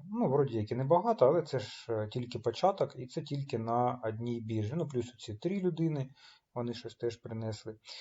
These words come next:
І також, е, люди з каналу приходять не тільки ж на Bybit, а приходять на Binance. М, е, що стосується Binance. З-, на Binance з цього каналу в мене прийшло вже сорок три людини. Ось.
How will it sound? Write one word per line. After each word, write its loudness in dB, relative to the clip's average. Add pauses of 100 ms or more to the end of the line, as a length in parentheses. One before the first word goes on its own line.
(260)
І -4
також, 10
е, 8
люди 0 (120)
з -16
каналу 6
приходять 0
не -2
тільки 0
ж 0
на 2
Bybit, 2
а 6
приходять -2
на -4
Binance. -6 (200)
М, -8
е, -4
що -4
стосується -2
Binance. -2
З-, -6
на -4
Binance 2
з -16
цього 0
каналу 8
в -2
мене 2
прийшло -2
вже 2 (440)
сорок 4
три -2
людини. -2 (180)
Ось. -12